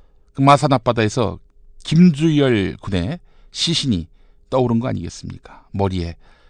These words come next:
최루탄이 박힌 그 끔찍한 시신 말입니다.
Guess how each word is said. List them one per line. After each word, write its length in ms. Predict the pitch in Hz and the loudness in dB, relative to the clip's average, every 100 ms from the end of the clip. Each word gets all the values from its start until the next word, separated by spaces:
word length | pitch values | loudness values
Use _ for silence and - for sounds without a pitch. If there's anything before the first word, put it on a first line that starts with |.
| _ | _
최루탄이 460 | - 147 123 113 90 | -8 -8 -6 -4 -4
박힌 420 | 87 - - 76 _ | -8 -14 -16 -16 _
그 260 | - 95 92 - - | -18 -12 -12 -14 -10
끔찍한 400 | 165 - - 107 | -8 -8 -6 -6
시신 300 | - - 87 | -6 -10 -8
말입니다. 440 | 85 82 87 - | -10 -12 -16 -20